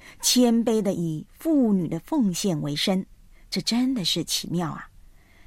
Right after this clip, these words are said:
那么有许多人见耶稣来了，都从各城出来要见耶稣。八章四到八节就记载，主耶稣对这些人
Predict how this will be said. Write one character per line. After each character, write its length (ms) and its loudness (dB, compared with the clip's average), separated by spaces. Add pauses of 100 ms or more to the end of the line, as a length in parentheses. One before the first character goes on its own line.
(360)
那 80 4
么 100 8
有 140 4
许 180 0
多 120 2
人 300 2
见 260 0
耶 120 4
稣 180 -2
来 220 0
了， 220 -2 (280)
都 280 4
从 320 -2
各 280 0
城 320 -4
出 160 -6
来 200 0
要 180 -2
见 300 -2
耶 100 2
稣。 260 -2 (540)
八 220 4
章 220 2
四 240 -4
到 160 2
八 200 0
节 320 -2
就 140 -2
记 260 -2
载， 320 -8 (380)
主 160 6
耶 120 6
稣 200 0
对 200 2
这 300 4
些 220 2
人 260 0